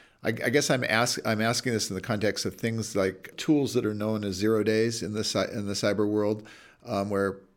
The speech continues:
nation states now stockpile them. There's a black market business in selling them. Um, the companies are in this interesting position where the, you know, they're, they're charged with providing security for their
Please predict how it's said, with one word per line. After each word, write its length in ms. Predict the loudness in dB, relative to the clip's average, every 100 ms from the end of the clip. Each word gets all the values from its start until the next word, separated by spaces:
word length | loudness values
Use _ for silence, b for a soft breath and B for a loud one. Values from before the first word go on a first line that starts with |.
| -20 -8
nation 340 | 0 0 0
states 340 | -2 0 0 0
now 140 | -2
stockpile 600 | 0 2 0 2 2 2
them. 280 | 0 -4 -4
There's 240 | -2 -2
a 160 | -2 -4
black 380 | 0 2 2 0
market 420 | -2 0 -2 2
business 380 | 0 2 -4 -4
in 80 | -4
selling 440 | 2 2 2 0
them. 320 | -2 -2 -6 -6
Um, 300 | -4 -2 -4 B B B B B
the 80 | -6
companies 840 | -2 0 2 2 2 2 0 -2 -4 -6
are 120 | 0 2
in 120 | 2
this 240 | 2 2 0
interesting 440 | 0 2 2 0
position 600 | 0 4 4 4 0 -2 2
where 200 | 2 2
the, 200 | 0 -2
you 100 | -2
know, 100 | 0
they're, 200 | 0 -4 -12 -20 -14
they're 200 | -6 -4
charged 340 | 0 0 0
with 180 | -4 -4
providing 340 | -2 2 2 0
security 600 | -4 -2 2 2 2 0
for 280 | 0 0
their 420 | 2 2 2 0